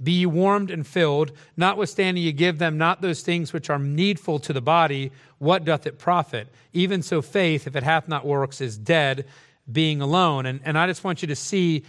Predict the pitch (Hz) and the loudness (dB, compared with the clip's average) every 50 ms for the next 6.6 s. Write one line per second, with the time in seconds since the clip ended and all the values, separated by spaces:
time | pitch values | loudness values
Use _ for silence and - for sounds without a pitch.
0 | - - _ _ _ - - 202 214 214 208 185 165 160 147 147 147 147 151 160 | -14 -20 _ _ _ 0 4 6 6 6 6 6 4 4 4 2 2 0 -2 -2
1 | 160 131 110 147 175 185 196 202 190 170 156 139 139 143 147 156 156 151 120 131 | -4 -4 -2 2 2 4 4 2 2 0 0 2 2 2 0 -2 -4 -4 -2 0
2 | 180 190 208 214 196 151 147 156 135 131 131 143 147 151 - - - - - 143 | 0 2 2 0 0 0 0 2 2 2 2 0 -2 -4 -6 -12 -18 -12 -6 -2
3 | 147 156 175 196 220 220 202 160 185 - 131 131 170 180 180 170 156 - - 151 | 2 4 4 6 6 4 4 2 -2 -4 -4 -2 2 2 2 2 2 0 -2 -4
4 | 135 - - - 160 156 147 - - - - 139 113 101 92 - - - - - | -4 -4 -2 2 2 2 2 -2 -6 -14 -12 -12 -12 -12 -14 -16 -16 -18 -18 -20
5 | _ _ _ _ _ _ _ _ - - _ - - - 175 160 - 170 147 143 | _ _ _ _ _ _ _ _ -20 -20 _ -10 -4 0 0 0 0 -2 -6 -6
6 | 131 - - 160 151 143 123 113 104 101 95 | -6 -4 -2 0 0 0 0 -2 -6 -8 -10